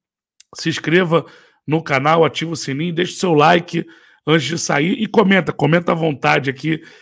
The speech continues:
que a gente quer saber a tua opinião, que aqui no canal Bruno Castanha, você, torcedor, tem voz. Comenta aí qual seria a sua escalação e suas opções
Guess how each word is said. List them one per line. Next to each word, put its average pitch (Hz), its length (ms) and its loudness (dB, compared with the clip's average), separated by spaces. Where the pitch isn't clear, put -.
que - 80 -8
a 127 40 -2
gente 147 180 -2
quer 151 140 2
saber 147 360 0
a 160 40 4
tua 214 380 -2
opinião, 165 520 -4
que 151 100 -8
aqui 143 140 -10
no 139 100 -8
canal 139 260 -2
Bruno 135 200 -6
Castanha, 131 540 -4
você, 135 340 0
torcedor, 131 480 -4
tem 139 180 -2
voz. 117 540 0
Comenta 139 540 -4
aí 135 280 -2
qual 151 200 0
seria 143 260 -2
a - 20 -6
sua 139 160 -8
escalação 139 640 -4
e 131 60 -4
suas 135 240 -2
opções 135 580 -4